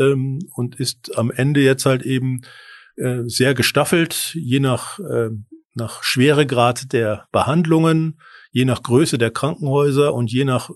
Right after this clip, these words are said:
Notfallstufe, in der das Krankenhaus sozusagen halt eben auch tätig ist. Alles ein bisschen kompliziert. Auf jeden Fall fu-, fallen da wesentliche Krankenhäuser jetzt auch durch das Netz, also bekommen nichts de facto, obwohl sie selber auch Corona-Patienten, Patientinnen und Patienten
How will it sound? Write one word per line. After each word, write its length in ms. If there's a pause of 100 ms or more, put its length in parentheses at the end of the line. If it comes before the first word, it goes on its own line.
(100)
Notfallstufe, 1160
in 280
der 260
das 160
Krankenhaus 460
sozusagen 640
halt 160
eben 240
auch 160
tätig 320
ist. 260 (400)
Alles 240
ein 60
bisschen 240
kompliziert. 640 (340)
Auf 180
jeden 140
Fall 320
fu-, 320
fallen 380
da 180
wesentliche 480
Krankenhäuser 480
jetzt 140
auch 260
durch 220
das 160
Netz, 380
also 180
bekommen 480
nichts 560
de 100
facto, 400
obwohl 300
sie 100
selber 380
auch 100
Corona-Patienten, 1160
Patientinnen 460
und 40
Patienten 420